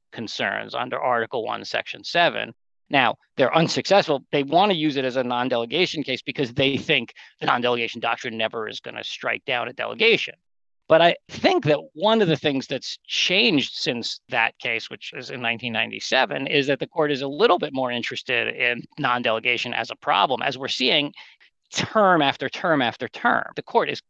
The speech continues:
very focused on the worry about the delegation of serious and important questions to administrative agencies that are not governed by significant policy constraints. And so even if you wanted to say,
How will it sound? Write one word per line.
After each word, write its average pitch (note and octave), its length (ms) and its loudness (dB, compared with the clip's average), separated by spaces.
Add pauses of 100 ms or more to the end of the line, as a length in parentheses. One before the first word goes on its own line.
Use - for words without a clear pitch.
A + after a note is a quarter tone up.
(120)
very D3 300 4
focused G3+ 540 -4
on B2+ 160 0
the B2 100 0
worry D3+ 540 4
about B2 260 2
the C3 80 -4
delegation B2+ 540 0
of A2 80 -4
serious C#3 520 2
and D#3 80 2
important C#3+ 460 -2
questions A#2+ 520 -4
to C#3 100 -4
administrative C3 480 -2
agencies A#2 500 -4
that B2+ 140 -8
are A#2+ 160 -4
not B2 420 2
governed A#2+ 480 0
by A#2+ 360 0 (180)
significant C3 720 -2
policy D3+ 520 4
constraints. - 760 -10
And D3 160 0
so E3+ 160 0
even C#4 340 2
if D#3 180 2
you D3+ 120 -2
wanted C3+ 380 0
to D3 80 -6
say, C3+ 140 0